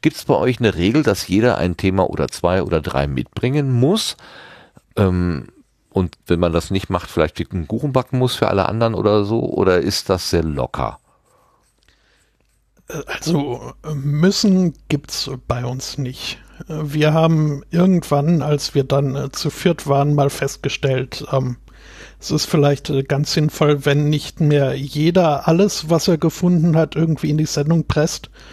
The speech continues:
Speaker 2: Und, äh, haben dann gesagt, ja, vielleicht so, äh, vier bis fünf Themen pro Person,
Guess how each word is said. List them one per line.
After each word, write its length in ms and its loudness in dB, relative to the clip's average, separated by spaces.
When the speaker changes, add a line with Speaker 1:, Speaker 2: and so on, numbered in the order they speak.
Speaker 2:
Und, 560 0
äh, 120 -2
haben 280 0
dann 140 -2
gesagt, 420 -6
ja, 220 -2
vielleicht 380 -6
so, 640 0
äh, 1000 -20
vier 420 0
bis 260 -2
fünf 380 -2
Themen 380 0
pro 200 -4
Person, 640 0